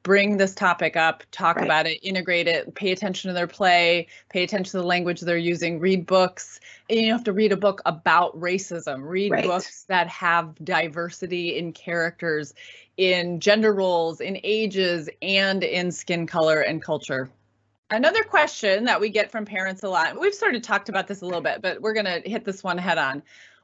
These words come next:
Speaker 1: What if my child does say something about skin color or other differences and points them out to me or other people? One,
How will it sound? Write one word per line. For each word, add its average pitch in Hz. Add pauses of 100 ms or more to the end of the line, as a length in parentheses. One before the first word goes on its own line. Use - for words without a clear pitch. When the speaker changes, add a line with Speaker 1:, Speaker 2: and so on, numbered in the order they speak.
(140)
Speaker 1:
What 226
if 254
my 214
child 175
does 165
say 160
something 165
about 151 (140)
skin 190
color 175
or 165
other 170
differences 160
and 170
points 196
them 196
out 165
to 202
me 190
or -
other 180
people? 170 (400)
One, 240